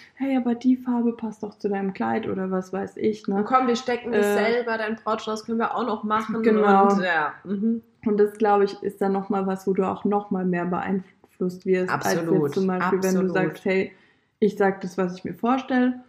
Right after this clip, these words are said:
Speaker 1: und dann gebe ich das einfach ab und dann hab ich damit auch soweit nichts mehr zu tun“, so.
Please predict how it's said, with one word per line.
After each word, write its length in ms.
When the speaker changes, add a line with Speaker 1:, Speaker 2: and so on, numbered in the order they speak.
Speaker 1:
und 160
dann 180
gebe 160
ich 80
das 180
einfach 320
ab 240
und 120
dann 160
hab 120
ich 100
damit 300
auch 140
soweit 460
nichts 220
mehr 180
zu 120
tun“, 400
so. 200